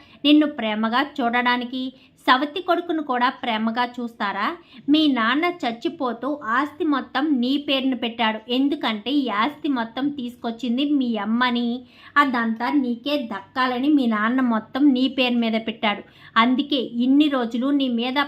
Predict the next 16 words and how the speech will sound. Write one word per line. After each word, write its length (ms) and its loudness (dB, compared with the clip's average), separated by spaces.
ప్రేమ 340 0
లేకపోయినా 840 -2
ప్రేమ 320 2
ఉన్నట్టుగా 540 -2
నటించాను. 800 0
ఏం 240 4
చెయ్యాలి, 500 0
ప్రేమ 260 2
లేదు 320 0
కాబట్టే 580 -2
ప్రేమ 440 -2
లేదని 500 -2
నటించాను" 600 -4
అని 240 0
చెప్పి 280 -4
ఇంకా 260 -2